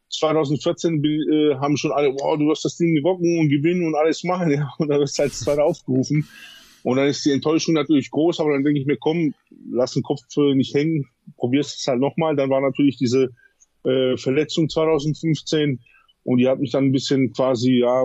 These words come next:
sag mal so, ähm, zurückgeschmissen, in dem Sinne, weil dir dann ja fast ein Jahr Training fehlt, ja, bis du dann wieder richtig ins Training einsteigen kannst und, und, und.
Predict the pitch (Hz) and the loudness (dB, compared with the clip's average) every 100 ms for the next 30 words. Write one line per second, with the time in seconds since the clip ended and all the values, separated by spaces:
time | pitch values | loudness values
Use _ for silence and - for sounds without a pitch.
0 | 120 110 127 135 120 131 127 135 120 113 | 0 -2 -2 -2 0 2 2 2 0 -2
1 | - 185 - 175 170 160 170 156 127 - | -2 -2 0 0 0 0 0 0 -2 -10
2 | _ _ _ _ - 131 135 143 117 139 | _ _ _ _ -4 -2 0 0 0 2
3 | 131 127 131 131 131 - 139 - - 127 | 2 2 2 2 0 0 -4 -4 -2 0
4 | 135 135 - 147 143 127 - 156 180 127 | 2 0 0 0 0 0 0 0 0 0
5 | 135 123 - 131 131 127 123 - 120 117 | -2 -2 -4 -2 2 2 0 -2 -4 -2
6 | - 147 147 135 135 147 135 131 135 131 | 0 0 2 0 0 0 0 0 0 -2
7 | 127 - 127 117 120 143 | -2 0 2 2 2 0